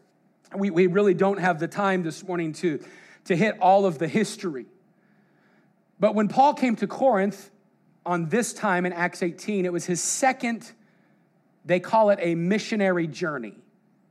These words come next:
It was, I call it his second church planting trip, because Paul went about just starting churches. He was a church planter.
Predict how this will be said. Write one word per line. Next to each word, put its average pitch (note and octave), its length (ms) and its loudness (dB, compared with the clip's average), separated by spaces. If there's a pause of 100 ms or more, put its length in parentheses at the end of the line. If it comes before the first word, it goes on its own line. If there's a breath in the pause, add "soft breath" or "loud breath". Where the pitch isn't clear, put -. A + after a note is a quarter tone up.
(300)
It F3 80 0
was, F#3 200 0
I G3+ 200 4
call G3+ 260 4
it F3+ 140 4
his F3+ 340 -2
second G#3 380 0
church - 340 -4
planting C3+ 400 -8
trip, G#2 380 -14 (880 soft breath)
because F3 260 0
Paul G3+ 380 4
went F#3+ 160 2
about F#3 480 2
just D#3+ 340 -4 (100)
starting G3+ 460 2
churches. C#3 460 -6
He C#3 100 -8
was D#3 140 -4
a E3 40 -6
church - 360 -4
planter. - 400 -14